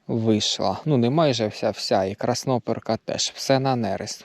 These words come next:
включає отаких пукасів. Пусто. Дід уже пішов додому, збоку сидів з поплавчанкою. Ну і кума ту же фігню розказує, що взагалі нуль нуль. Нічого,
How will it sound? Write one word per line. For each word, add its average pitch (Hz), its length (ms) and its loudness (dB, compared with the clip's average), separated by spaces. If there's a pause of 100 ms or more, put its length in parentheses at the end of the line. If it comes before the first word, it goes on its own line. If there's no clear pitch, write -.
включає 117 480 4
отаких 113 540 -4 (200)
пукасів. 107 600 -4 (340)
Пусто. - 420 0 (640)
Дід 123 260 4
уже 113 220 -2
пішов 110 400 -2
додому, 104 440 0
збоку 107 420 -4
сидів 110 400 -2
з - 40 -16
поплавчанкою. 113 920 -6 (1000)
Ну 170 160 4
і 160 80 4
кума 127 420 2 (120)
ту 131 160 -6
же 123 140 -4
фігню 123 500 -2
розказує, 117 760 -2
що 120 260 -4 (200)
взагалі 120 680 0
нуль 120 260 2
нуль. 107 340 -2 (1300)
Нічого, 139 540 -4